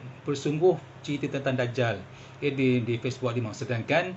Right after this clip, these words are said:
apa, Al-Imam ni untuk kelas mengaji, untuk kelas kita jadi imam, orang awam yang dah lancar mengaji, mengaji jadi imam. Tapi kenapa pula Al-Imam ni menyebut pula pasal Dajjal?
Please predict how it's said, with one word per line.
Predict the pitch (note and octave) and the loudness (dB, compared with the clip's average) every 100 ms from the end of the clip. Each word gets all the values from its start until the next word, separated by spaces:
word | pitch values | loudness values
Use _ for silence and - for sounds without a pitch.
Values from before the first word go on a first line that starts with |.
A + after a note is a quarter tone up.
| - - - - | -10 -18 -14 -6
apa, | A#2 C3+ A#2+ | -4 -2 0
Al-Imam | A#2+ A#2+ A2 | 2 2 2
ni | E3 F#3 | 0 -2
untuk | D#3+ B2+ | -4 -2
kelas | - A#2+ | 0 2
mengaji, | C3 D#3+ A3 G3+ D#3+ | 2 2 2 2 2
untuk | C#3+ C#3 B2+ | 0 -2 -2
kelas | C3+ A#2+ | -2 0
kita | B2+ A#2 | -2 -2
jadi | A#2+ | -2
imam, | B2 D3+ F3+ D3 B2+ | 0 0 2 2 0
orang | B2 A#2+ | -2 0
awam | A#2+ C#3+ C3+ | 0 2 2
yang | B2 A#2 | 2 0
dah | A2 | -2
lancar | A#2 A#2 A2 | -2 -2 -2
mengaji, | G#2+ A2 B2+ A#2+ | -4 -6 -6 -4
mengaji | A#2 G#2+ C3 B2+ | -2 0 0 2
jadi | C3 C3 | 0 0
imam. | D3 F3+ E3 C3 | 0 2 2 2
Tapi | C3+ D3+ | -2 -2
kenapa | F#3 F3 E3 C#3 | 2 2 2 0
pula | C3+ A2+ | 0 0
Al-Imam | A2+ B2 B2 | 0 0 2
ni | D3+ | 2
menyebut | D3 C3+ C#3+ | 2 2 2
pula | A#2+ C3 | 0 -2
pasal | A#2+ B2+ | 0 0
Dajjal? | C3+ B2+ D#3 A#2+ | 0 2 2 2